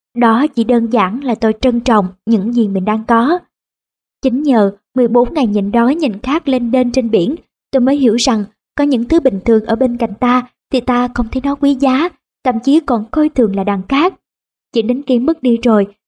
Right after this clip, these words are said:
ta mới biết nó đáng giá nhường nào. Cuộc sống của tôi là do cha mẹ ban cho, sống được đến ngày hôm nay là nhờ bao nhiêu người đã giang tay giúp đỡ, cưu mang tôi trong những cơn hoạn nạn.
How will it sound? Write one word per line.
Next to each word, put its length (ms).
ta 100
mới 280
biết 300
nó 120
đáng 320
giá 220
nhường 260
nào. 260
Cuộc 140
sống 220
của 120
tôi 260
là 80
do 240
cha 160
mẹ 200
ban 260
cho, 300
sống 280
được 160
đến 120
ngày 180
hôm 200
nay 320
là 120
nhờ 200
bao 200
nhiêu 240
người 360
đã 160
giang 240
tay 200
giúp 220
đỡ, 300
cưu 120
mang 260
tôi 220
trong 180
những 180
cơn 220
hoạn 260
nạn. 240